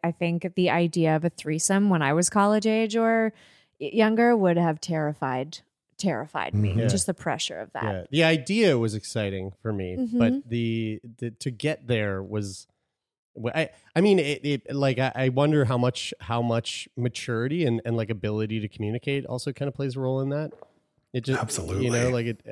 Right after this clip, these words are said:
Speaker 3: I feel like my ability to communicate those types of things as a college student, that I, I didn't have tho-, those tools. But,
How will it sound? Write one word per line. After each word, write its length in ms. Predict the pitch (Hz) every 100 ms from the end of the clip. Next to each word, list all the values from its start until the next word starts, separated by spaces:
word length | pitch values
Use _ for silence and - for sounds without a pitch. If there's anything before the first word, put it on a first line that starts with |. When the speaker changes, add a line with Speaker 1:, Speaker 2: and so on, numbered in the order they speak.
| -
Speaker 3:
I 80 | 117
feel 200 | - 123
like 140 | 117
my 200 | 113 117
ability 560 | 117 104 113 117 117 113
to 80 | 110
communicate 600 | 117 117 113 - 113 -
those 180 | 110 -
types 220 | 113 -
of 60 | 107
things 340 | 117 107 104
as 120 | 98 98
a 140 | 101
college 420 | - 117 131 113
student, 260 | - 104 101
that 140 | 113 - _ _ _ _ _ _ _
I, 280 | 98 104 104
I 20 |
didn't 200 | 117 107
have 280 | 95 101 98
tho-, 200 | 107 110
those 260 | 110 107 -
tools. 480 | 123 117 107 110 -
But, 180 | 113